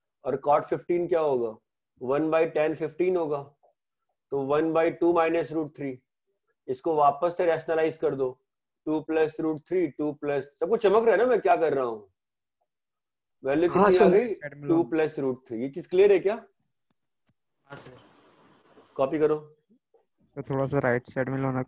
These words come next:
Speaker 3: camera।
Speaker 1: हाँ, समझा मैं, मिस हो रहा है ना?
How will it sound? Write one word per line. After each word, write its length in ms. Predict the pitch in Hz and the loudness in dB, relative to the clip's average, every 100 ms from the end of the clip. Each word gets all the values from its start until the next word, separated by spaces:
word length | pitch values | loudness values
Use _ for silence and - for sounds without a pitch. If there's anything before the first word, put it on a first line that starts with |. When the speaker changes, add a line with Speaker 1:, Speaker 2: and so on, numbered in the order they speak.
| 120 | -10
Speaker 3:
camera। 300 | 113 113 - _ - - _ _ _ _ _ _ _ _ _ _ | -12 -12 -14 _ -20 -20 _ _ _ _ _ _ _ _ _ _
Speaker 1:
हाँ, 520 | 139 120 127 117 104 - - | -14 -8 -6 -6 -8 -20 -12
समझा 240 | 113 113 | -8 -8
मैं, 140 | 110 98 _ _ _ _ _ _ _ _ _ _ _ _ _ _ _ _ _ _ _ _ _ | -10 -14 _ _ _ _ _ _ _ _ _ _ _ _ _ _ _ _ _ _ _ _ _
मिस 220 | 127 151 156 | -6 -2 0
हो 40 | |
रहा 100 | 139 | 2
है 60 | |
ना? 60 | 123 | 0